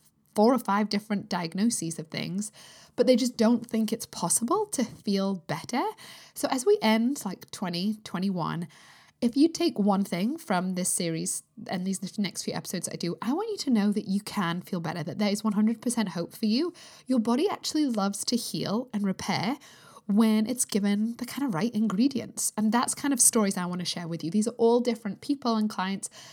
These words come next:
that I've worked with, with really different situations. All of them, to be fair, are people with full lives, with lots going on. You know, they didn't have time f-, for,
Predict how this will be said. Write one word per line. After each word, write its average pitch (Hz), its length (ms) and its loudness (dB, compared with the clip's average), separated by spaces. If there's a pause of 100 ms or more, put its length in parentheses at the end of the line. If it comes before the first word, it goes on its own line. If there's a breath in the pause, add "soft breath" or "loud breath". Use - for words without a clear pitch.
(140 loud breath)
that 233 100 0
I've 233 140 4
worked 220 240 0
with, 220 140 2
with 220 100 -2
really 359 200 2
different 208 440 -2
situations. 208 540 -2
All 285 200 4
of 311 100 0
them, 269 120 -2
to - 80 -6
be 240 100 2
fair, 208 380 4 (560 loud breath)
are 185 400 2 (400)
people 233 320 2
with 196 180 -2
full 214 360 2
lives, 202 600 0
with 196 200 2
lots 226 320 2
going 208 320 4
on. 185 400 0 (540 soft breath)
You 240 100 6
know, 220 140 6
they 220 160 6
didn't 220 220 2
have 214 200 0
time 208 540 0 (720)
f-, - 100 -10 (240)
for, 190 280 2